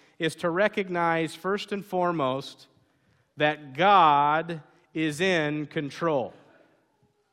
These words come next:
God is in control. How many of you have ever heard that, uh, sort of call and response where somebody says, "God is good," and then you say, "All the time," and then I say, "All the time," and you say,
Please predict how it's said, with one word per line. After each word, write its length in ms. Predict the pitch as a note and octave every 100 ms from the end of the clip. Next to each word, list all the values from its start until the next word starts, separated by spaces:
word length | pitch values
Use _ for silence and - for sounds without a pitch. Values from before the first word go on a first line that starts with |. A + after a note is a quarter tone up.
| _ _ _ _ _ _ _ _ _ - B2
God 440 | D#3+ F3 G#3+ A3+
is 240 | G3 D#3+ C#3
in 540 | F#3+ F#3+ F#3+ G3 F#3+ - _ _ _
control. 800 | - F3+ D#3+ - F3+ D#3 G2+ D2 - _ _ _ _ _ _ _
How 120 | F#3
many 140 | A3+
of 20 | A#3
you 60 |
have 80 | G#3
ever 240 | G#3 G3
heard 320 | F3 G3 F#3+ E3+
that, 340 | E3 E3 -
uh, 340 | D#3 C#3+ C3 C3 -
sort 220 | F#3 F3
of 100 | C#3+
call 340 | - F3+ F#3
and 120 | F3+ D#3+
response 640 | D3 - E3+ E3 C#3+ -
where 80 | C3
somebody 380 | - D#3 D3 C3+
says, 280 | D#3 C3+
"God 380 | A2 B2 F#3+ A3
is 180 | A3 F3+
good," 480 | D#3+ F3 B2+ F#2+ - _ -
and 200 | D3 D3+
then 160 | D#3
you 160 | D#3+ F#3+
say, 420 | - F3 F3+ G3+ - - _ _ _ _ _ _ _ - -
"All 340 | E3 F3+ G#3 G#3+
the 100 | G#3+
time," 440 | - G#3 F3+ C#3
and 120 | C#3+
then 120 | D#3 D#3+
I 160 | F3+
say, 260 | F3 E3+ C#3+
"All 260 | D3+ G#3+ A3+
the 100 | G#3
time," 420 | G#3+ G3+ F3+ D3+
and 140 | D3
you 120 | E3+
say, 520 | D#3+ F3+ D#3 C3 G#2+